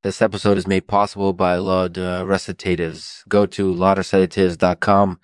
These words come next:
and use the code Lexman for a free trial. Hey, Ben, thanks for taking the time to speak with me. So I understand you watched my favorite wrestling films of all time. What did you think?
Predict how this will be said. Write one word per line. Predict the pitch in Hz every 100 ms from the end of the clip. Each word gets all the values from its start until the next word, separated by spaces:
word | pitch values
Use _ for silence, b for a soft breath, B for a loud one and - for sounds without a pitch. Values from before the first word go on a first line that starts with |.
| _ _
and | 87 98
use | 90
the | 85
code | - 117 87
Lexman | 98 - 98 90
for | - 85
a |
free | - 98
trial. | 87 - 85 78 76 _ _ _ _ _ _ _ _ _ _ _ _ _ _
Hey, | 110 101 - _ _
Ben, | 104 98 87
thanks | 107 98
for | 107
taking | 90 90 92
the | 87 87
time | 95 87
to | 82
speak | - 90 82
with | 82
me. | 82 156 76 _
So | - 98 95 -
I | 104
understand | 104 101 - 101 92
you | 92
watched | 92 90 -
my | 87
favorite | - 90 85 82 -
wrestling | 85 - 85 80
films | 87 85 76
of | 76
all | 82 85
time. | - 60 71 - _
What | - 104
did | 104
you | 101
think? | - 104 92 -